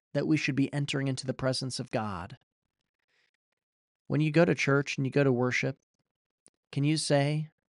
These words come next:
that you're truly being thankful, that you're truly praising him, and that you're actually singing before God? Because if not, you're not obeying Psalm one hundred. You're blatantly disobeying.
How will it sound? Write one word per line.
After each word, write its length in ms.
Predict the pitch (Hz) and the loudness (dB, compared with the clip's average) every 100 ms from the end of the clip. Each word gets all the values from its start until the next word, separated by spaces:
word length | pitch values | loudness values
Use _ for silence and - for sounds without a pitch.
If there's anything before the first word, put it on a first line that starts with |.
| _ | _
that 140 | 139 131 | -4 2
you're 180 | 143 | 2
truly 320 | - - 139 139 | 2 0 0 2
being 240 | 139 127 | 0 -2
thankful, 580 | 117 135 131 - 135 123 | -4 -4 -4 -4 -6 -4
that 180 | 123 - | -6 -6
you're 80 | 127 | -6
truly 360 | - 139 131 | -4 0 0
praising 600 | - - 139 143 139 127 | -2 -2 2 2 0 -4
him, 280 | 123 131 131 | -2 -2 -4
and 140 | 123 | -4
that 180 | 123 - | -6 -6
you're 140 | 127 - | -6 -6
actually 560 | 117 120 - 131 117 | -8 -6 -4 -4 -4
singing 540 | 104 - 127 127 123 123 | -6 -6 -4 -4 -4 -4
before 340 | 120 - 120 | -6 -4 -4
God? 260 | 113 123 151 | -2 -2 -2
Because 220 | 156 151 | -2 -2
if 100 | 139 | -2
not, 400 | 160 208 147 - | 0 0 -2 -2
you're 120 | 143 | -4
not 100 | 156 | 2
obeying 500 | 151 127 135 190 127 | 4 4 2 2 -2
Psalm 300 | - 131 135 | -2 -2 -2
one 120 | 143 | -2
hundred. 360 | 139 185 139 - _ _ _ _ _ _ _ _ _ _ _ _ - | -2 -4 -6 -10 _ _ _ _ _ _ _ _ _ _ _ _ -4
You're 120 | 139 | -2
blatantly 600 | 113 139 147 170 156 165 | 2 4 4 4 2 2
disobeying. 760 | 180 208 - - - - - | 0 -2 -4 -4 -8 -8 -14